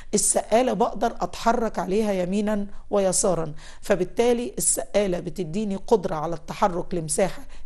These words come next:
كبيرة، وفي نفس الوقت لما أكون محتاج شغل لمدة طويلة. غالبا هنلاقي السقالات بتتركب مثلا في دهان واجهات المباني، في دهان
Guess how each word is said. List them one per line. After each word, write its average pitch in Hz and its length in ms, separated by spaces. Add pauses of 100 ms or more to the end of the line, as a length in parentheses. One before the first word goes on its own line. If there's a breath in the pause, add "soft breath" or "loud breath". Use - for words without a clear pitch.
كبيرة، 214 440 (400 loud breath)
وفي 190 200
نفس 240 240
الوقت 226 340
لما 190 220
أكون 226 280
محتاج 214 360
شغل 220 300
لمدة 208 640 (120)
طويلة. 175 380 (380 loud breath)
غالبا 190 400
هنلاقي 180 220
السقالات - 540
بتتركب - 680
مثلا 196 340 (280 loud breath)
في 247 160
دهان 185 280
واجهات 175 400
المباني، 190 640 (240 loud breath)
في 233 180
دهان 190 420